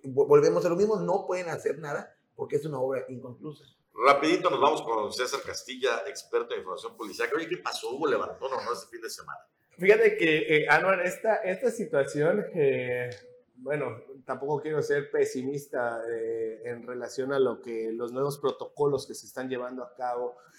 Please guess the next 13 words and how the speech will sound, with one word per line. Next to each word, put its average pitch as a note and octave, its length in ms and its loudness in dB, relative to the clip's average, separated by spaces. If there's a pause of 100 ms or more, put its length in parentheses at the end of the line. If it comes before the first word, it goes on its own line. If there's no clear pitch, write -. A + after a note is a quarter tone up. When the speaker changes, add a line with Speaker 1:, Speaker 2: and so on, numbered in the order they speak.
(140)
Speaker 3:
en C#3+ 380 0
el C3 80 -2
momento C3 540 -2
de A#2 160 -4
una, C3 440 -4 (100)
eh, G#2+ 680 -8
de C3 80 0
un D3 120 0
operativo D#3 1040 0
o C3 100 2
de B2+ 80 -2
un, D3+ 260 4
este, A2+ 840 -4